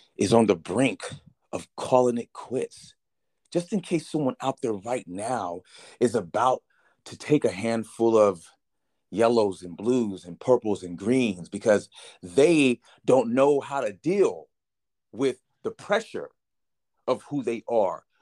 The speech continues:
of who they were, how they were born, um, the challenges that come with that. Like,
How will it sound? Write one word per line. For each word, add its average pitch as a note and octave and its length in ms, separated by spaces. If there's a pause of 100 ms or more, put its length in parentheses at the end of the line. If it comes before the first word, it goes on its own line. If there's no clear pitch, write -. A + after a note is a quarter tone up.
of A#2+ 160
who D3+ 180
they C#3+ 140
were, A#2 320 (260)
how D3 180
they D3 120
were A#2 200
born, A2 580 (340)
um, A2 280
the G#2+ 80
challenges C#3+ 500
that A2+ 140
come D3 160
with B2+ 140
that. F#2+ 160
Like, G#2+ 200